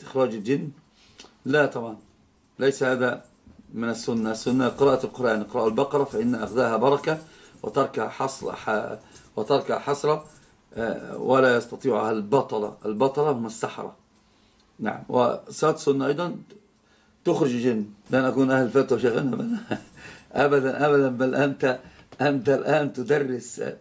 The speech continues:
أنا يعجبني ذلك، ستدرس قريبًا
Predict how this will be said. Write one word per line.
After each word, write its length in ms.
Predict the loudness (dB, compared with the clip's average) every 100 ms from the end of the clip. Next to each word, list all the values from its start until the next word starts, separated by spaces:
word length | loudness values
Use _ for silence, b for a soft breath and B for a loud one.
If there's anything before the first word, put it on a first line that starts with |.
| b b b -4
أنا 200 | -2 2
يعجبني 420 | 2 0 -2 0
ذلك، 400 | 2 2 2 -2
ستدرس 640 | -2 -6 -2 0 2 0
قريبًا 440 | -2 -4 -2 -4